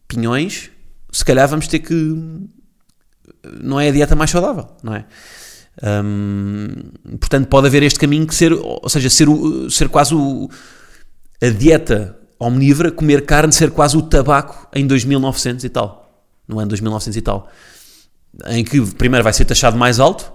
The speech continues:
não é? Portanto, comer, comprar, comprar, hum, uma alface em termos de proporção sai muito mais barato, mais barato do que comprar um,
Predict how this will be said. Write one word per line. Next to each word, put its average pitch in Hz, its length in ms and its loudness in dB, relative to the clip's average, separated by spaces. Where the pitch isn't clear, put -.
não 110 120 -8
é? 123 100 -6
Portanto, - 360 -6
comer, 131 260 -2
comprar, 123 760 2
comprar, 127 440 4
hum, 110 760 -2
uma 117 240 -2
alface - 600 2
em 107 100 -8
termos 117 320 2
de 120 180 -2
proporção - 400 0
sai 110 180 2
muito 127 260 -2
mais 120 160 -2
barato, 123 540 0
mais 117 220 -4
barato 123 300 0
do 110 80 -2
que 113 60 -16
comprar 113 380 0
um, - 280 -14